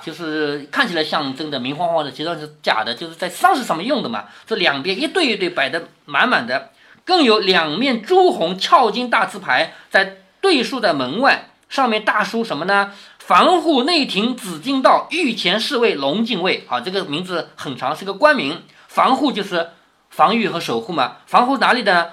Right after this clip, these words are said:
防护皇宫的，皇宫叫内廷。好，防护的是皇宫内廷紫禁道那个地方，御前就是皇帝身边的人，叫御前嘛，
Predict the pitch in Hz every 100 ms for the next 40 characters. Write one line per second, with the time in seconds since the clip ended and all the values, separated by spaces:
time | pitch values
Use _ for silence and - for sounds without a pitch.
0 | - 175 226 233 202 - - 170 180 233
1 | 349 311 135 - 160 220 254 214 311 247
2 | - 127 170 - - - 147 - - 190
3 | 277 311 330 226 208 202 190 170 240 311
4 | 320 339 185 156 180 202 - - 175 165
5 | 202 339 277 190 147 131 123 113 - -
6 | 392 381 190 175 185 208 - 156 151 285
7 | 440 - 160 143 135 117 110 110 143 220
8 | 233 - 131 117